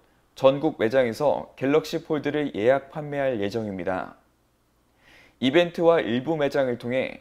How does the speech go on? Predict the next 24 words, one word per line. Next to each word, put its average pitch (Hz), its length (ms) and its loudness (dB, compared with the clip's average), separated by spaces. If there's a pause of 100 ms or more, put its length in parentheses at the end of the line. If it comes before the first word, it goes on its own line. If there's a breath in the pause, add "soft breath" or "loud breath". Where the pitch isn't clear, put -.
갤럭시 139 500 -4
폴드를 139 420 -4
선보였던 135 680 0
엘지 113 360 -2
유플러스는 110 680 -6 (540 soft breath)
온라인 151 540 6
예약 127 300 6
판매도 139 440 -4
병행합니다. 98 840 -4 (1080 soft breath)
일 147 160 4
차 185 180 8
예약 151 280 4
당시 135 520 -4
이 131 160 -2
통사별로 156 640 2
배정된 139 560 -2
갤럭시 143 500 0
폴드의 143 480 -4
초도 180 280 -2
물량은 120 520 -2 (380 soft breath)
삼백에서 175 720 2
사백 143 420 -4
대 139 120 -4
수준, 120 440 -6